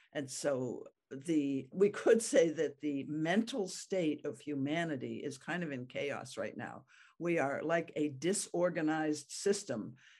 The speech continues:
You know, they use the term in family therapy, a disorganized family, which certainly does not create safety for the children, 'cause the, you know, parents are against each other. Maybe there's some addiction in,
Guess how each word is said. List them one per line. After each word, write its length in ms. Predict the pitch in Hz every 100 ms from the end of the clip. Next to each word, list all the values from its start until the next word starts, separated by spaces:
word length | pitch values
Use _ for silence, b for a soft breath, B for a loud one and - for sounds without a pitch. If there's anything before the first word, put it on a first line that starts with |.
| b
You 80 | 156
know, 80 |
they 140 | 135 147
use 240 | 156 156
the 100 | 151
term 320 | 151 160 151
in 120 | 143 131
family 400 | 139 143 139 131
therapy, 600 | 160 165 160 156 117 -
a 160 | 131 131
disorganized 880 | 160 160 - 156 156 147 131 127 113
family, 640 | - 151 170 156 117 104 131 b b b -
which 240 | 147 -
certainly 480 | - 202 202 170 147
does 260 | 135 131 131
not 420 | 143 175 214 -
create 520 | - 160 156 160 151
safety 500 | - 151 185 - 131
for 240 | 127 139
the 120 | 135 120
children, 680 | - 180 165 127 73 - b b b
'cause 160 | 131 135
the, 100 | 151 -
you 60 | 143
know, 120 | 131
parents 460 | 131 135 156 151 165
are 80 | 160
against 420 | 139 147 151 -
each 220 | 139 151
other. 480 | 143 139 139 135 135 B B -
Maybe 260 | 143 135
there's 540 | 139 139 139 131 - -
some 240 | - 147
addiction 640 | 139 135 147 - 151 151 143
in, 440 | 143 147 139 131